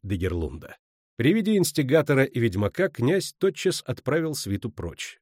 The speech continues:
Остался лишь один человек. У этого волосы были короткими, а штаны нормальными. И все же Геральту он тоже не пришелся по нраву. Были у него странные глаза, и проглядывало в них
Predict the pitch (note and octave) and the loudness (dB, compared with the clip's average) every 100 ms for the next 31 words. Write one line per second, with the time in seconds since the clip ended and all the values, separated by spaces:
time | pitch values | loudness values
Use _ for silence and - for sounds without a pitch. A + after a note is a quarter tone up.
0 | _ G#2 - D#3+ D3+ C#3+ C#3+ - - B2 | _ -8 -4 -4 -2 0 0 -2 -6 -6
1 | G#2+ G2+ F2+ A2 G#2 F2 D2 - _ _ | -2 -2 -2 -4 -4 -4 -6 -16 _ _
2 | _ _ _ _ F#2 A2 A2 G#2+ G#2 A#2+ | _ _ _ _ -2 -2 0 0 2 0
3 | G2 A2 G2 G2 - F2+ C#3 D3 C#3+ D3+ | 0 -4 -4 -4 -4 -4 -4 -6 -4 -2
4 | D#3 - - G2+ F#2+ G#2 G#2+ F#2+ D2 C#2+ | -2 -6 -6 -2 -2 0 -2 -2 -4 -6
5 | - - _ _ _ _ _ _ - - | -12 -20 _ _ _ _ _ _ -14 -6
6 | C3+ C3+ B2+ F#2+ C#3 D3+ D3 D3 D3 - | -2 0 -2 2 2 4 0 -2 -4 -2
7 | A2 G2+ - C3+ C3+ C#3+ B2+ G2+ G#2+ G2 | -4 -2 -2 -2 -2 -4 -6 -8 -8 -8
8 | - - G2 E2 D2+ - - _ _ _ | -8 -6 -4 -4 -8 -12 -20 _ _ _
9 | _ _ _ E2 A#2+ A#2+ A2+ A2+ G#2 - | _ _ _ -2 2 4 4 2 -2 -4
10 | G2+ A#2 G#2+ G#2 F2 F#2+ F#2 G2+ C#3 F#2+ | -2 0 0 -2 -2 -2 -2 -2 -4 -4
11 | - E2+ F2 A#2 G2 F#2+ F2+ F2 A#2 G#2+ | -6 -8 -4 -4 -4 -4 -4 -2 -2 -2
12 | - | -8